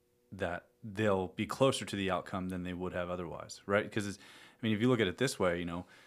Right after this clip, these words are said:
you don't do anything and you gain five pounds or whatever it might be. But if, even if you tried something and you lost five pounds, well, then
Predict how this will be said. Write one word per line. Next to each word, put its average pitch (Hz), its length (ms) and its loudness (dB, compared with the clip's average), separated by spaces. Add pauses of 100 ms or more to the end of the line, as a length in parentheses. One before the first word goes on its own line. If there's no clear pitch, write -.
(680)
you 135 80 6
don't 120 180 8
do 98 180 2
anything 104 640 2 (1080)
and 92 500 0 (840)
you 95 680 -2 (500)
gain 104 280 -2
five 90 260 -2
pounds 76 440 -12 (100)
or 95 80 -6
whatever 95 200 2
it 82 60 -4
might 87 180 -8
be. 82 280 -8 (300)
But 101 400 0
if, 120 160 -2
even 110 180 2
if 101 100 -6
you 98 60 -10
tried 92 280 0
something 98 440 0
and 98 100 -6
you 92 120 -4
lost 113 300 4
five 82 200 0
pounds, 82 460 -10 (320)
well, 98 80 -6
then 95 300 -4